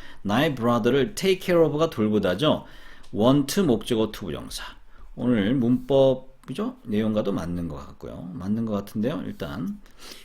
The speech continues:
예. 삼 번 문장 보겠습니다. Her mother, 그녀의 엄마는요. Advise, 충고했습니다. Advise 목적어 투부정사죠.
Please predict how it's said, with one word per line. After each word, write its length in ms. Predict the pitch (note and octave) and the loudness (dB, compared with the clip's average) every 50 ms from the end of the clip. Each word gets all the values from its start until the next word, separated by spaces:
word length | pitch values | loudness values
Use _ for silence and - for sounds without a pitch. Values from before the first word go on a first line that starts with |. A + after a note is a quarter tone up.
| - - - | -18 -16 -14
예. 180 | - C#2+ B2+ C#3+ C#3 - - - - - - - - - - - - - - - - - - - - - - - - - - - - - - - | -12 -12 -12 -14 -14 -18 -20 -18 -14 -12 -12 -12 -10 -12 -12 -14 -14 -14 -14 -16 -16 -16 -16 -18 -18 -20 -20 -20 -20 -20 -20 -20 -20 -20 -18 -16
삼 220 | - - - C#3 | -12 -6 -4 -2
번 120 | D3 C3+ A2+ | 2 2 2
문장 220 | G2+ F2+ E2 D2+ | 2 2 0 -4
보겠습니다. 680 | C2+ B1+ B1+ - - - - - - - - B2 C3+ C3 - | -8 -10 -10 -10 -10 -10 -12 -12 -12 -12 -10 -10 -8 0 2
Her 80 | D#3 | 4
mother, 380 | D#3+ F3 G#3 A3+ G#3 E3 C3+ B2 | 8 10 10 10 10 8 6 6
그녀의 280 | - C3+ C3 E3 G#3 | 6 6 6 6 6
엄마는요. 640 | F#3 C3+ A#2+ A#2 A2 G2+ F2+ E2+ F2+ A2+ B2 F#2+ - A#2+ | 6 6 6 6 4 4 2 2 2 2 2 0 0 2
Advise, 640 | A2 A#2+ A2 B2 D3 D#3 D3 C#3 C#3 C3+ C3 - | 2 2 4 6 6 6 8 6 6 4 0 -2
충고했습니다. 640 | - - F#3 D#3+ C#3 G#2+ G2+ - - D2+ C#2 - - - - - - - - - - - - - - - - - | -4 -2 0 2 4 2 2 0 -4 -6 -8 -8 -12 -16 -18 -18 -18 -18 -18 -18 -18 -18 -10 -10 -10 -10 -8 -4
Advise 420 | G2 G2 G2 G#2 A#2+ A#2+ A#2+ A#2 | -4 0 4 6 8 8 8 6
목적어 420 | A#2 G#2+ G#2 - - C3+ D#3+ E3 E3 | 4 4 2 2 0 2 2 2 0
투부정사죠. 800 | - - G3 E3+ C#3 G#2+ G2 - E2 D2 F#2 A#2+ A2 D#2 - | 0 -2 0 2 2 2 2 0 -2 0 2 2 2 2 -2